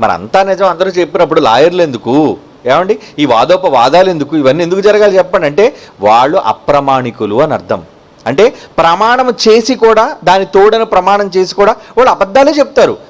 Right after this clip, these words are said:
మరి అలాంటప్పుడు ఎందుకు నువ్వు ప్రమాణం చేయటం? కనుక ఒకవేళ నువ్వు ప్రమాణం చేస్తే, పెళ్లి ప్రమాణం కోసం అదిగింది కదా సోదరి, నువ్వు ఒకవేళ పెళ్లి ప్రమాణం చేస్తే దానికి పెద్ద దేవుడు నీకు,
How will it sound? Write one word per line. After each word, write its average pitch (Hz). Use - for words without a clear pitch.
మరి 202
అలాంటప్పుడు 196
ఎందుకు 208
నువ్వు 233
ప్రమాణం 214
చేయటం? 220
కనుక 156
ఒకవేళ 214
నువ్వు 277
ప్రమాణం 247
చేస్తే, 233
పెళ్లి 190
ప్రమాణం 185
కోసం 170
అదిగింది 156
కదా 151
సోదరి, 147
నువ్వు 165
ఒకవేళ 208
పెళ్లి 233
ప్రమాణం 233
చేస్తే 180
దానికి 123
పెద్ద 117
దేవుడు 90
నీకు, 117